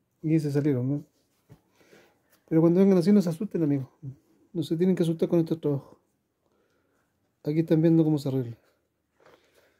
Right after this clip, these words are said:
Saqué el, el apuntadura, miren, y dejé este, este resto que queda acá. Lo que iba para allá lo saqué. Entonces, vamos a unir esta pieza.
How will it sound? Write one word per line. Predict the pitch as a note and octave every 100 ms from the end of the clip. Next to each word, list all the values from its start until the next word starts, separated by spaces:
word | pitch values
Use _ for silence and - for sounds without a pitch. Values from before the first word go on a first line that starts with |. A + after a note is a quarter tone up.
| _ -
Saqué | - - C#3+ D3 F3
el, | E3+ D#3 -
el | - D3+
apuntadura, | D3 D#3 D3 D#3 F#3+
miren, | G3 G3+ - _ _ _
y | E3
dejé | D#3 D3 F3
este, | E3 E3 D#3+ F3+ -
este | F3 F3
resto | F3+ F3 E3
que | E3
queda | D#3 C#3
acá. | B2+ - - _ _ _ _ _ _ _ D#4+
Lo | C#3+
que | C#3
iba | D3 E3+
para | D#3
allá | D#3 E3
lo | C#3+
saqué. | C#3 B2+ - _ _ _ _ _ _ _ _ _ _ _ _ _ _ _ _ _ _ _
Entonces, | D#3 C3+ D#3 D#3 - D#3 - - _ _ _ _ _ _ _ _ _ _ _ _ _ _ _
vamos | F#3 D3+ C#3+
a |
unir | D#3 E3
esta | E3 D#3+
pieza. | D#3+ D3+